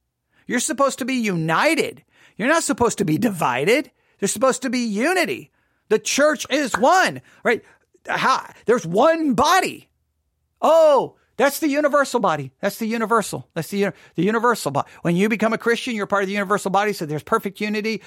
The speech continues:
There's one. Problem solved. And now it's like, "No, no, no, no. If you leave the visible institution, you walk away from Christ." Well, wait a minute, wait a minute, wait a minute, wait a minute.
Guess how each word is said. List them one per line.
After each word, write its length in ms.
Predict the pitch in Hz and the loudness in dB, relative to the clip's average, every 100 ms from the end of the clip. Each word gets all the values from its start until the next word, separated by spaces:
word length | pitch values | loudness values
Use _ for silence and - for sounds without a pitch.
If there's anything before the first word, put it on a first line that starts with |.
| - | -2
There's 280 | 180 175 135 | 0 0 -2
one. 420 | 170 220 233 226 - - | 0 0 0 -2 -8 -4
Problem 420 | 226 247 302 339 | 2 2 2 2
solved. 560 | - 294 269 156 131 - _ _ _ _ _ _ - | 2 4 4 2 -2 -10 _ _ _ _ _ _ -4
And 160 | 180 | 0
now 260 | 220 339 339 | 2 4 2
it's 140 | 254 | 2
like, 160 | 233 214 | 0 0
"No, 120 | 330 | 0
no, 120 | 359 | 2
no, 100 | 349 | 2
no. 220 | 349 320 - - | 2 2 0 0
If 180 | 220 262 | 0 2
you 80 | 254 | 0
leave 260 | 277 254 | 0 0
the 80 | 247 | -2
visible 560 | 175 262 262 254 247 262 | 0 0 0 2 4 4
institution, 720 | 254 - 240 247 359 262 240 | 0 -2 -2 0 0 0 0
you 80 | 220 | 2
walk 200 | 233 220 | 2 2
away 180 | 233 226 | 2 2
from 180 | 226 226 | 0 -2
Christ." 380 | 320 370 151 | 0 0 -4
Well, 140 | 220 247 | -4 -2
wait 240 | 330 480 | 0 0
a 60 | 453 | 0
minute, 220 | 175 - | 0 0
wait 180 | 175 190 | 2 0
a 40 | |
minute, 200 | - 220 | 2 2
wait 180 | 311 175 | 2 0
a 60 | 339 | 2
minute, 140 | 226 | 2
wait 200 | 403 480 | 2 0
a 60 | 403 | 0
minute. 260 | 147 127 | -2 -4